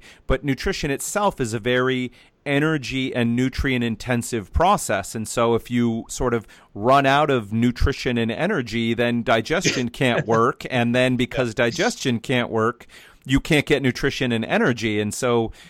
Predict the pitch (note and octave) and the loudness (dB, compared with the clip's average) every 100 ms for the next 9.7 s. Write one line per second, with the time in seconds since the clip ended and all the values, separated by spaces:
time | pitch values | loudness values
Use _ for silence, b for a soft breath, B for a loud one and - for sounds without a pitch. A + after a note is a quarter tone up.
0 | B - D3 B2+ A#2 C3+ - B2+ G#2 - | B -8 -2 -2 -2 -6 -6 -8 -10 -10
1 | D3 C#3 A2+ A#2 D3 - B2 A2+ A#2 G#2+ | -8 -6 -4 -2 -2 -2 -4 -4 -6 -4
2 | - G3+ C3 - C3 A#2+ B2+ B2+ - - | -2 -2 -4 -6 -10 -4 -2 -2 -6 -12
3 | - - C#3 C3+ C3 B2 B B - C3+ | -6 -4 -2 -2 -2 -2 B B -2 0
4 | C#3+ B2 A2+ F#2+ B2 B2+ A#2 G#2 F2+ C#3 | 2 2 0 0 2 2 0 -2 2 2
5 | F3 - A#2 A2 G#2 G2 A2+ A2 G#2 A#2 | 2 0 2 4 2 0 -2 -2 -2 -4
6 | A2 G#2+ G#2+ G#2+ F#2+ G2+ G#2+ F#2 _ C3 | -4 -6 -6 -6 -8 -6 -8 -8 _ -10
7 | A2 G2 - A2 B2+ C3+ B2 A2 A2 G#2+ | -8 -8 -12 -12 -6 -4 -4 -2 -2 -4
8 | G#2 - A#2 G#2+ G#2 F#2 G2+ E2 - G#2 | -4 -2 -2 -2 -6 -6 -6 -6 -6 -6
9 | G#2+ C3 G2 D#2+ - - | -4 -4 -6 -10 -16 -20